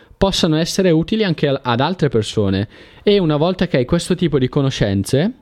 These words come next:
tu ovviamente hai un valore a livello anche monetario. Qualcuno per sapere o comunque capire, eh, o avere dei tuoi consigli è disposto anche a investire su di te. E è, è il modo migliore che, mm, non è il modo migliore, ma è il modo in cui vedo,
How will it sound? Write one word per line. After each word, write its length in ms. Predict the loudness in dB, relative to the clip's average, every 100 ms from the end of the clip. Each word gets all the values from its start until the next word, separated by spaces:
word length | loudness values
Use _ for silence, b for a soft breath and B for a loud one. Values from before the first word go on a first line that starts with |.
| _ B B B B B B
tu 140 | 2
ovviamente 640 | 2 2 0 0 0 0
hai 240 | 0 0 2
un 100 | 2
valore 400 | 2 2 2 0
a 40 |
livello 320 | 0 0 -2
anche 180 | -4 -2
monetario. 600 | -2 0 0 0 0 0
Qualcuno 540 | 0 -2 0 0 0
per 200 | -2 -4
sapere 560 | -4 -4 0 0 0 -2
o 60 | -2
comunque 400 | 0 0 0 -2
capire, 640 | -2 2 2 2 0 -2
eh, 180 | -2 0
o 100 | 0
avere 260 | 2 2
dei 100 | 0
tuoi 180 | 2 0
consigli 380 | 0 0 0 2
è 60 |
disposto 680 | 0 -2 -4 -2 -2 -2 -2
anche 280 | -2 -2 -2
a 40 |
investire 520 | -2 -2 -4 -2 0 0
su 120 | 0
di 140 | 0
te. 240 | 0 0 -2 B B B
E 300 | B 0 0
è, 580 | -2 0 0 0 0 0
è 20 |
il 80 | 0
modo 220 | 0 0
migliore 460 | 0 0 2 0 0
che, 440 | 0 0 0 0
mm, 220 | 0 0 0
non 200 | 2 2
è 60 | 2
il 60 |
modo 200 | 0 0
migliore, 360 | 0 2 2 0
ma 120 | 0
è 20 |
il 60 | 0
modo 220 | 0 0
in 80 | -2
cui 320 | 0 2 2
vedo, 380 | 2 0 0